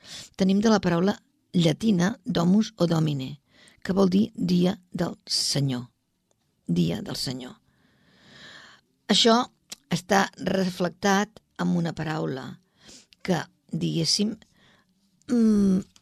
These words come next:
ha portat l'època, perquè hi ha hagut tants canvis en, en el món i amb les èpoques i amb els segles i tot això, doncs, que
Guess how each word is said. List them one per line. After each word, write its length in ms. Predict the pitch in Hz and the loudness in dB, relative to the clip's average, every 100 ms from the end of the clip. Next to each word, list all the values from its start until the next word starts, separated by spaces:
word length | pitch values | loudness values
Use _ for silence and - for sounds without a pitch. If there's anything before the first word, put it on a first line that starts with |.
| _ - | _ -6
ha 80 | |
portat 560 | 175 190 185 208 214 - | 0 -2 2 2 2 -2
l'època, 580 | 175 175 180 - 226 233 | 0 0 0 -2 0 -2
perquè 220 | 196 160 156 | -2 -6 -4
hi 40 | |
ha 60 | 156 | -2
hagut 180 | 160 | -2
tants 280 | - 185 202 | -2 0 -2
canvis 480 | - 190 202 196 180 | 0 0 2 2 0
en, 180 | 185 - - 208 - | -2 -4 -8 -10 0
en 160 | 190 190 | 4 8
el 140 | 190 185 | 8 8
món 360 | 175 196 185 185 208 | 8 8 6 2 -8
i 140 | 320 214 | 2 4
amb 120 | 190 | 6
les 180 | 190 160 | 4 4
èpoques 420 | 202 202 - 190 | 2 2 2 2
i 80 | 208 | 4
amb 140 | 202 196 | 4 2
els 100 | - | 2
segles 340 | 202 196 190 | 2 2 2
i 60 | 196 | 2
tot 160 | 202 | 2
això, 260 | 208 202 160 - - - - | 4 4 2 -4 -20 -20 -12
doncs, 400 | - 175 208 - - | -2 -2 -2 -6 -4
que 140 | 190 | -2